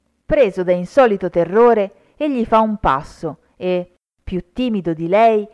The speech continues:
le dice con voce tremula di aver perduto la traccia dei suoi cacciatori e le chiede se mai li avesse visti passare pel bosco.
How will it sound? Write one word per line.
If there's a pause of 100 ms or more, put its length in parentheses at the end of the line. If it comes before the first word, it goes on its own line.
(140)
le
dice
con
voce
tremula (200)
di
aver
perduto
la
traccia
dei
suoi
cacciatori (240)
e
le
chiede
se
mai
li
avesse
visti
passare
pel
bosco.